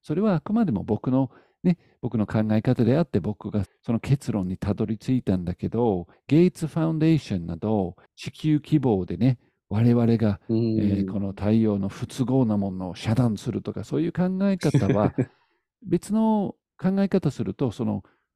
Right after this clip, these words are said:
Speaker 1: 宇宙そのものが悪い仕組みで、
Speaker 2: うん。
Speaker 1: 私たちが強制しなきゃいけないっていう考え方ですね。
Speaker 2: うん、うん、うん、うん。
Speaker 1: つまり、太陽が強くな-、なりすぎてるのが間違ってる。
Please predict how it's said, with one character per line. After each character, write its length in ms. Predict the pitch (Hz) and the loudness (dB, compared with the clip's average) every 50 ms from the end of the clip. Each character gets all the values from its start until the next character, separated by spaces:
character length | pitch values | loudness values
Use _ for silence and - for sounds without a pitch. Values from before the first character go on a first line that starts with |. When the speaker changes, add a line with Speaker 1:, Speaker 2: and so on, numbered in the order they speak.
| _ _ | _ _
Speaker 1:
宇 120 | - 151 151 | -6 -6 -6
宙 300 | _ - - 220 202 156 | _ -4 -2 -2 -2 -2
そ 180 | - - 123 | -2 -2 -2
の 120 | 120 127 131 | 0 0 2
も 120 | 139 135 | 2 2
の 140 | 123 123 127 | 2 2 0
が 280 | 113 143 147 117 87 _ _ _ _ _ | 2 2 2 2 0 _ _ _ _ _
悪 300 | - 117 117 143 165 202 | 0 2 4 4 4 4
い 300 | 214 196 143 98 85 - _ _ | 4 4 4 4 2 -2 _ _
仕 220 | _ - - - | _ -18 -18 -14
組 260 | - - 110 95 95 95 | -6 -2 -2 0 0 0
み 40 | |
で、 380 | 90 101 98 92 92 85 - - _ _ _ _ _ _ - | 0 2 2 2 2 0 -4 -10 _ _ _ _ _ _ -2
Speaker 2:
う 80 | 120 | 0
ん。 20 | 120 | 2
Speaker 1:
私 320 | 120 117 202 196 - - | 2 4 4 4 4 4
た 100 | - 147 | 2 0
ち 160 | 101 87 - | 0 0 -2
が 200 | 107 110 101 95 _ _ _ _ _ _ | 0 0 0 0 _ _ _ _ _ _
強 400 | - - 196 208 226 233 226 196 | -4 0 0 2 2 2 0 -2
制 260 | - - 220 208 196 | 0 2 4 4 4
し 200 | - - - 190 | 2 0 -2 2
な 120 | 196 202 | 2 2
き 160 | - - - | 2 2 -2
ゃ 20 | 110 | -2
い 20 | - | 0
け 140 | - 95 | 0 -2
な 140 | 90 101 117 131 | 0 2 4 2
い 60 | 135 | 2
っ 20 | |
て 180 | - _ - 98 | 2 _ -4 -4
い 80 | 92 | -4
う 80 | 90 90 | -4 -4
考 180 | - - 101 98 98 | -6 -6 -6 -4 -4
え 120 | 95 95 - | -4 -6 -2
方 240 | - 95 87 - | -4 -4 -4 -4
で 80 | - - | -12 -14
す 140 | - - - | -12 -4 -2
ね。 180 | 117 131 131 - _ _ _ _ _ _ _ _ _ _ _ _ _ _ _ - | 0 0 0 -2 _ _ _ _ _ _ _ _ _ _ _ _ _ _ _ -4
Speaker 2:
う 80 | 120 131 | -2 0
ん、 20 | |
う 20 | 127 | 0
ん、 140 | 117 110 104 | 0 -2 -2
う 60 | 110 | -2
ん、 40 | 107 | -2
う 20 | 104 | -2
ん。 60 | 98 98 | -4 -2
Speaker 1:
つ 120 | 107 143 | 0 2
ま 120 | 139 135 | 4 4
り、 260 | 127 123 120 113 90 - - - - _ _ _ _ _ - | 6 6 4 4 2 -2 -12 -20 -20 _ _ _ _ _ -4
太 140 | - 139 156 | 0 2 2
陽 200 | 170 156 135 110 | 4 4 2 0
が 160 | 90 98 98 | 0 -2 -6
強 200 | - - 131 117 | -4 -2 -4 -2
く 120 | - 120 | -2 -2
な-、 200 | 107 110 117 113 - _ _ - | 0 0 0 -2 -2 _ _ -2
な 100 | 113 113 | -2 0
り 80 | 113 | 0
す 140 | 107 - - | -2 -4 -4
ぎ 120 | 107 110 - | -6 -6 -6
て 120 | - 107 | -6 -4
る 280 | 104 104 101 98 98 - _ _ _ _ _ _ _ _ _ _ _ - | -2 -2 -2 -2 -4 -8 _ _ _ _ _ _ _ _ _ _ _ -4
の 80 | 127 123 | -4 0
が 220 | 139 120 92 - _ - | 0 0 -2 -2 _ -2
間 200 | 113 120 143 151 | 0 2 2 2
違 260 | - - - 139 131 - 156 190 | 0 -2 -2 -2 2 4 2 2
っ 60 | - _ _ _ | 2 _ _ _
て 100 | - 110 | -2 -2
る。 200 | 101 95 82 - | -2 -2 -6 -10